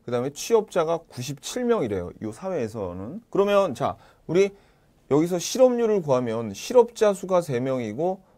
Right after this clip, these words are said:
취업자 수 구십칠 명이잖아요. 실업자 수 세 명이잖아요. 그러니까 얼마예요?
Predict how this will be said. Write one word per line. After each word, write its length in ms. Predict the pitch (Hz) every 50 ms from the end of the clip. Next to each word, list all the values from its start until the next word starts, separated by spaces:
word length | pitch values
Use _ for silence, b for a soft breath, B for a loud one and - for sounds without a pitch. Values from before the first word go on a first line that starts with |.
| b b
취업자 500 | - - - 226 214 208 208 - 196 180
수 140 | 175 180 165
구십칠 520 | - - 127 127 135 131 - - - 214
명이잖아요. 580 | 202 202 185 156 135 131 110 104 92 87 80 - b b b b b b
실업자 480 | b - - 202 214 196 190 - 185 175
수 140 | 170 175 156
세 180 | - 127 123
명이잖아요. 540 | 143 156 151 147 139 123 127 117 104 95 98
그러니까 360 | 117 135 143 143 165 147 113 - _ _ _ _
얼마예요? 460 | - 113 131 143 131 110 107 135 190